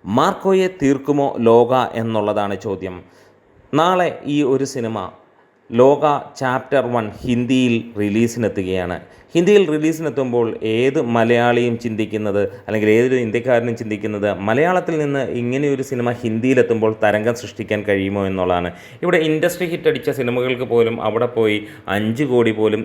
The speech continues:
നേടാൻ കഴിഞ്ഞിട്ടില്ല. അതിനിടയിലാണ് മാർക്കോ പോയി പത്ത് കോടിക്ക് മുകളിൽ, ആ, കളക്ഷൻ തൂക്കി റെക്കോർഡ് തീർത്ത് നിൽക്കുന്നത്. അപ്പോൾ ആദ്യത്തെ ചോദ്യം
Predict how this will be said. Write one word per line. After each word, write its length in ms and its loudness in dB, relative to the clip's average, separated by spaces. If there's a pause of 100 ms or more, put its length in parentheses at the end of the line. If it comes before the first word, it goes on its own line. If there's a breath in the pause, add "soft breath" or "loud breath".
(120)
നേടാൻ 360 0
കഴിഞ്ഞിട്ടില്ല. 420 0 (160)
അതിനിടയിലാണ് 680 2 (460 loud breath)
മാർക്കോ 380 2 (160)
പോയി 240 0 (160)
പത്ത് 320 -2 (100)
കോടിക്ക് 400 2
മുകളിൽ, 300 0 (400 loud breath)
ആ, 60 -2 (100)
കളക്ഷൻ 340 0 (100)
തൂക്കി 300 -2 (220)
റെക്കോർഡ് 600 4
തീർത്ത് 300 -2 (120)
നിൽക്കുന്നത്. 520 -4 (380 loud breath)
അപ്പോൾ 200 4 (240)
ആദ്യത്തെ 400 0 (140)
ചോദ്യം 360 0